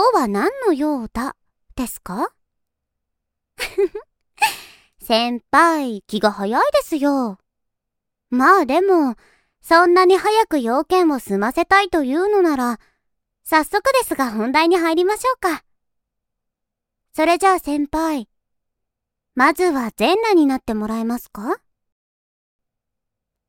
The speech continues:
あれ、聞こえなかったんですか？今すぐその制服を全部脱いで、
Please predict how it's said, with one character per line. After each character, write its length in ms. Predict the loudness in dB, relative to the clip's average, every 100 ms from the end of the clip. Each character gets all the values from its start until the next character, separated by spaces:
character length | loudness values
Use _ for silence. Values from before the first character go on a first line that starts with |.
| _
あ 120 | -6
れ、 160 | -4 -6 _ _ _
聞 140 | -18 -2
こ 160 | 0
え 40 | 0
な 100 | 0
か 140 | 0
っ 20 | 2
た 140 | 0
ん 60 | 0
で 100 | -4
す 100 | -6
か？ 280 | -4 -4 _ _ _ _ _ _ _ _ _ _ _ _ _
今 340 | 0 2 2 -2
す 220 | -4 -4
ぐ 160 | -4
そ 180 | -4 -4
の 160 | -2 -4
制 320 | -2 -2 -2
服 340 | -6 -8 -6
を 80 | -4
全 320 | -2 2 2
部 160 | 2 0
脱 160 | 0 0
い 120 | -2
で、 300 | -4 -4